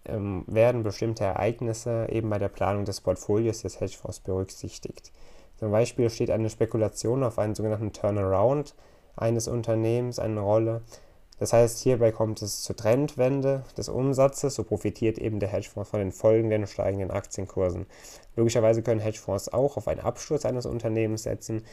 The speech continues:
hierbei profitiert dann eben nach dieser Strategie ein Hedgefonds von den fallenden Kursen.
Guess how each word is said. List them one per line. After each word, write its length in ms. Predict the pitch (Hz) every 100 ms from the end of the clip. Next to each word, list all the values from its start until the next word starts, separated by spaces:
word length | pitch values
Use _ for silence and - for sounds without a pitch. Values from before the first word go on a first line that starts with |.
| - -
hierbei 340 | - 117 113
profitiert 640 | 107 113 - 107 - 117 110
dann 140 | 101
eben 300 | 95 101 101 - -
nach 260 | 104 98 95
dieser 260 | 113 98
Strategie 500 | 92 104 104 110 104
ein 120 | 92
Hedgefonds 480 | 95 98 - - 98 - -
von 140 | 120
den 80 | 113
fallenden 540 | 113 - 95 98 90
Kursen. 460 | 87 - 85 87